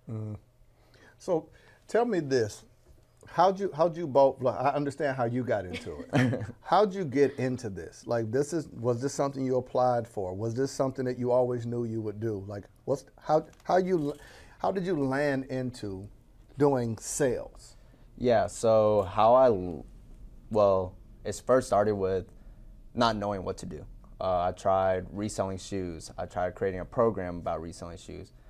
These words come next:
Speaker 2: Got into wholesaling, got into trading, and all those things didn't work out for me.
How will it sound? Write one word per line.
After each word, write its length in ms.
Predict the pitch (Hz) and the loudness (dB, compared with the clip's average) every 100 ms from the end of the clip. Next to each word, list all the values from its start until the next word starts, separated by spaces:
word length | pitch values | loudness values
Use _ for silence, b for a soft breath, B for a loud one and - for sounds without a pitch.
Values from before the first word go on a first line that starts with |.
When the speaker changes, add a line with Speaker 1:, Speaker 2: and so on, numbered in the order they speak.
| b - | b -4
Speaker 2:
Got 160 | 101 | -4
into 200 | 92 95 | -4 -6
wholesaling, 580 | - 113 113 101 90 90 | 2 4 4 0 -4 -4
got 180 | 90 92 | -6 -8
into 220 | - 92 | -10 -12
trading, 500 | - 113 117 95 90 b b b - | -4 -2 0 -4 -10 b b b -10
and 320 | 98 95 92 | -8 -8 -6
all 200 | - 120 | 2 2
those 180 | 131 - | 4 0
things 200 | 107 92 | -4 -8
didn't 180 | 92 73 | -10 -8
work 200 | 90 - | -8 -6
out 180 | 78 - | -8 -10
for 120 | 64 | -16
me. 140 | 62 | -18